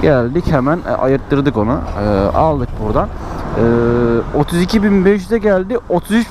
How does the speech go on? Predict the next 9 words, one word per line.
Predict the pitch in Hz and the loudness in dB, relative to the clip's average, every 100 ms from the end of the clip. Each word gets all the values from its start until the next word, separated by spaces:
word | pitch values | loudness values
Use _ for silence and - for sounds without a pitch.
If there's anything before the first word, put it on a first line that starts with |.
| 220 | -2
bin | 208 202 | 2 2
beş | 247 - | 2 0
yüze | 226 311 466 | -2 -2 -2
ikinci | 285 - 208 196 | -2 0 2 4
eller | 226 214 220 | 4 4 2
var | 208 185 | 2 2
yani | 165 151 147 131 | 4 2 0 -4
internette. | 117 147 147 135 - | -8 -2 0 -2 -2
Öyle | 135 170 190 180 | 0 4 4 2